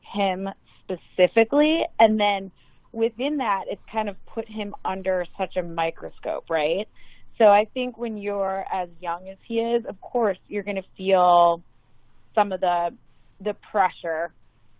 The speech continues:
from the outside just because that is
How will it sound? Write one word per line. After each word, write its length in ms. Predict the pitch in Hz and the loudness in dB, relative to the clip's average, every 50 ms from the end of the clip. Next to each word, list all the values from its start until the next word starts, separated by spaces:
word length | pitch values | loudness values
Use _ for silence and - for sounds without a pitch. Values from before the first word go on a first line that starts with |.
| _ _ _ _ _ - | _ _ _ _ _ -2
from 540 | 214 202 190 185 185 180 175 175 170 165 - _ _ _ _ _ _ _ _ 208 | 2 4 4 4 2 2 -2 -6 -12 -20 -20 _ _ _ _ _ _ _ _ -8
the 100 | 208 - - - | -8 -6 -4 -4
outside 720 | 202 190 175 _ - - 180 165 160 151 156 165 - - _ - | -4 -4 -6 _ -8 -6 -4 -4 -4 -6 -8 -10 -12 -16 _ -20
just 120 | 185 - - - | -20 -18 -12 -12
because 380 | 190 - - 202 190 180 165 156 _ _ _ _ _ - | -12 -8 -4 -2 -2 -2 -4 -10 _ _ _ _ _ -8
that 280 | 180 196 185 185 190 180 _ _ _ - | 0 2 2 2 2 0 _ _ _ -6
is 260 | 196 202 196 190 | -6 -4 -6 -6